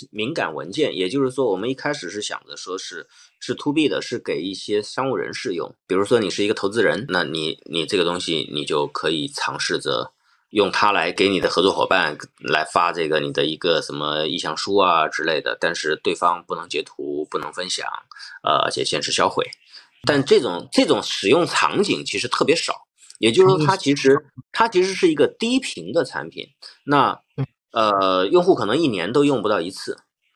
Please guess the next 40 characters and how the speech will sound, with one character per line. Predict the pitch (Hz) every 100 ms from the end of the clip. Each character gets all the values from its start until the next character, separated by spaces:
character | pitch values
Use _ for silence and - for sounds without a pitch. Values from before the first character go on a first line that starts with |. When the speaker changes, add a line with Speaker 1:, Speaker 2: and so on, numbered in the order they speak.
| _ _
Speaker 1:
所 | - 127
以 |
呢， | 139 107 -
它 | -
会 | 143 143
被 | 127
用 | 135 123
户 | 131 123
用， | 135 117 - _ -
呃， | 95 95
用 | 131
作 | 117
其 | 104 98
他 | 117
用 | 123 117
途， | - - 92
就 | - 98
可 | -
能 | 82
小 | 101 76
情 | - 87
侣 | 98
会 | - 82
互， | - 98 -
互 | _ 98
发 | 95
图 | 98 82
片 | 113
之 | 92 107
类 | 147
的。 | - - _ _ - 180 151
呃， | 87 80 76
Speaker 2:
<laughs> |
Speaker 1:
就 | - 113 - _ 127 -
这， | 156
这， | 131 156 135
这 | 135 170
种 | 95
用 | 85 82
法， | - 92